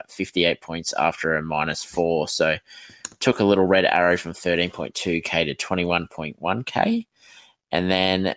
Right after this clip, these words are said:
game week fifteen saw us line up with Ramsdale, Trent Alexander-Arnold, Cancelo, James, Alonso, Captain Salah, Jota, Rafinha,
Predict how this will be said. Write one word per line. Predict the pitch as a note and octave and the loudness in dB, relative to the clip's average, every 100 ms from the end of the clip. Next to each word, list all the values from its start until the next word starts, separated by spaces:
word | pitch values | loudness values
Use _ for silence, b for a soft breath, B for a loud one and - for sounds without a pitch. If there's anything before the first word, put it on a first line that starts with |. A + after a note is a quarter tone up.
| - | -6
game | - A#2 B2+ | -2 0 2
week | F#2 - | 0 -2
fifteen | - F#2+ - F2+ F2 F2 F2 - | -6 -6 -2 0 2 0 -2 -4
saw | - - F2 E2 | -4 0 2 2
us | - | 2
line | E2+ E2+ | 0 2
up | E2+ - | 0 0
with | F2 - | -2 2
Ramsdale, | F2 F2 F#2+ - E2 F2 E2+ - _ - | 2 2 0 2 4 4 2 -4 _ -4
Trent | A2+ G2+ | -2 2
Alexander-Arnold, | F2 E2+ D#2+ D2 D2+ D2+ D#2 D2+ - | 2 2 -2 -2 2 2 2 -2 -4
Cancelo, | F#2 D#2+ - B2+ A2 G2+ G2+ - | -6 -2 4 6 8 6 4 -6
James, | - F2 F2 F2 | 0 2 2 0
Alonso, | A1+ D#2 F#2+ G2 F#2 F2+ F2+ - | -2 2 2 4 6 6 4 0
Captain | - - F2+ E2+ | -4 -2 -4 -4
Salah, | - D2 D#2 D2+ D2+ | 0 2 4 2 0
Jota, | - E2+ D#2+ D#2 D#2+ - - | 0 2 4 4 2 -2 -2
Rafinha, | E2+ - D#2+ D#2 D#2 | -2 0 -4 -2 -4